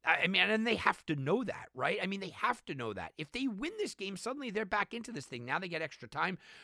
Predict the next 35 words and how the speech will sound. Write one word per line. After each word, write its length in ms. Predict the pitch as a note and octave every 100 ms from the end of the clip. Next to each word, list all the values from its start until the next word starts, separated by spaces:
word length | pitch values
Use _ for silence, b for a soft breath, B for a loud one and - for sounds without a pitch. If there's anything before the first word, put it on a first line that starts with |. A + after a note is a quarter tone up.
| B
to 300 | - D#3 C#3+ A#2+
get 160 | F3+ D3+
ready 220 | D3+ D3+
for 160 | - A#2+
next 340 | B2+ F3+ -
week 160 | A3 -
because 240 | D3+ A2
of 80 | G#2
the 60 |
Thursday 320 | G2+ C#3 D3 B2+
game 160 | C3
for 100 | B2+
the 100 | G#2+
Sunday. 380 | - D3 E3+ F3 _ _ _ - - - -
And 140 | - F#3+
all 180 | A#3+
of 60 | C4
a 60 | G3+
sudden, 260 | A3 A#3
things 300 | C#3 G3+ A#3
are 80 | F#3
going 360 | A#2 E3+ E3+ C#3+
okay 380 | F3+ D#3 - F#3
in 200 | C4 C#3
Packerland, 640 | - F3+ A3+ D3+ B2+ B2 B2 B B
and 140 | - E3+
you 60 | D#3+
kinda 380 | F3+ F#3+ E3 - B
righted 400 | B2+ E3+ G3+ E3
the 80 | C3+
ship. 400 | - B3+ C#4 - b b b
And 140 | G3+
they 140 | A#3+ B3+
know 280 | A3+ D#4
that. 220 | D#4+ -